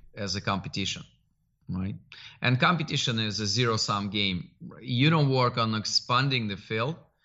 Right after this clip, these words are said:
You're working on taking the share from someone else.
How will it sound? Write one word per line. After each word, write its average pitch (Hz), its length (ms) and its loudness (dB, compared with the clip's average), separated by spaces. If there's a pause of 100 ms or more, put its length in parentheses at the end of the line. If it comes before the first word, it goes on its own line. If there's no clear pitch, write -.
(220)
You're 110 140 -2
working 113 420 0
on 104 320 2
taking 117 420 0
the 104 80 0
share 107 440 0
from 104 260 -6
someone 98 420 -2
else. - 400 -6